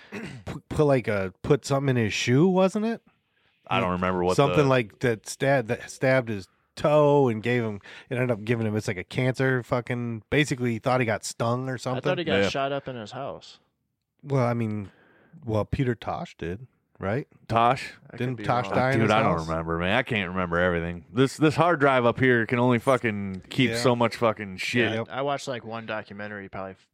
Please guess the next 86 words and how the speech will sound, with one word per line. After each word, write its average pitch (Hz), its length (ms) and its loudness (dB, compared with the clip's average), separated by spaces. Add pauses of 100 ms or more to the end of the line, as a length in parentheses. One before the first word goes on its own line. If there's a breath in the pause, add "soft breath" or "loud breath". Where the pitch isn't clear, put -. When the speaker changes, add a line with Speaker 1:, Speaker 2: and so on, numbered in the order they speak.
(100)
Speaker 3:
six - 300 -16
years 95 180 -14
ago, - 120 -16 (160)
Speaker 2:
Yeah. 85 140 -2
Speaker 3:
so. 80 60 -2
Speaker 1:
I 156 120 2
bet, 160 180 2
I 185 80 4
th-, 175 180 0
I'm 160 140 4
sure 170 240 2
his 113 280 0
house 110 260 0
got 82 200 -8
shot 80 300 -8
up. 82 140 -10 (200)
I'm 107 140 -8
sure 101 220 -6
it 85 80 -10
did. 82 320 -12
But 175 160 4 (260 loud breath)
here's 196 220 2
Speaker 2:
Well, 165 80 6
Speaker 1:
what 151 60 8
Speaker 2:
they - 20 8
Speaker 1:
I 202 40 8
Speaker 2:
were, 202 160 6
they 208 140 6
were 208 60 6
in 196 80 4
the 160 60 6
hood 180 180 6
of 151 40 -2
Kingston. 87 580 0 (140)
I 117 120 2
mean, 127 320 4
it 120 80 4
didn't 135 200 4
matter. 120 440 4 (160)
w-, 101 180 -6
You 123 140 2
know, 117 160 6
Speaker 3:
That's - 140 -4
his 120 100 0
Speaker 2:
there 170 100 6
was 175 120 4
Speaker 3:
home, 127 60 -4
Speaker 2:
people 165 280 6
Speaker 3:
though. - 80 -2
Speaker 2:
trying, 147 540 2 (420 loud breath)
no 202 80 4
matter 220 460 6
what 190 200 6
kind 190 200 4
of 160 80 0
positive 156 540 4
fucking 139 380 2
message 120 340 2
you 113 80 2
put 127 200 4
out, 127 160 6
there's 123 140 6
always 139 260 6
gonna 127 100 0
be 120 80 4
haters. 95 440 2
Speaker 1:
Well, 139 180 2
Speaker 2:
And - 140 -10
they're - 80 0
Speaker 1:
here's 131 120 6
the 147 60 6
Speaker 2:
gonna 147 140 4
Speaker 1:
thing. 127 80 4
Speaker 2:
fucking 139 280 2
do 127 160 8
whatever 123 260 6
they 120 120 6
can 110 360 2
and 110 160 -2
try 120 240 4
and 117 160 0
fucking 110 300 0
make 104 240 0
money 98 260 2
off 95 280 2
you. 104 280 0